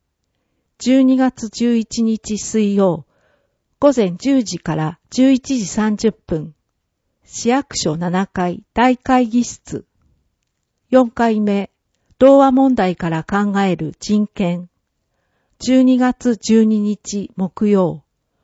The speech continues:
午前十時から十一時三十分。市役所七階大会議室。希望会のみ参加か。申し込み、十一月八日金曜までに、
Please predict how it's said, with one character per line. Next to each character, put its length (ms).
午 160
前 220
十 240
時 120
か 180
ら 260
十 240
一 280
時 140
三 280
十 160
分。 440
市 220
役 280
所 180
七 280
階 360
大 240
会 300
議 160
室。 440
希 180
望 200
会 260
の 160
み 300
参 320
加 340
か。 260
申 180
し 120
込 200
み、 260
十 260
一 240
月 320
八 240
日 220
金 280
曜 200
ま 140
で 160
に、 260